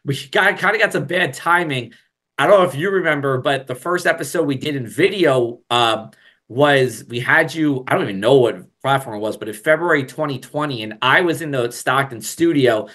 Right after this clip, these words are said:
You were in on, like, a second screen, and we did that for a grand total of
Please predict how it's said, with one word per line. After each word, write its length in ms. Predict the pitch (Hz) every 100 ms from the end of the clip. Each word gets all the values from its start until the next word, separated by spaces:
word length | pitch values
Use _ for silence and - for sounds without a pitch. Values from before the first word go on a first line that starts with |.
| - -
You 220 | 131 190
were 180 | 185 156
in 240 | 139 143
on, 180 | 131 123
like, 200 | 123 117
a 60 |
second 420 | 101 - 151 123 107
screen, 760 | - - 156 170 131 107 98 - _ _
and 120 | 117
we 80 | 131
did 120 | 139 151
that 180 | 143 143
for 120 | 135
a 80 | 117
grand 340 | 135 143 135
total 500 | 151 143 139 131 117
of 120 | 101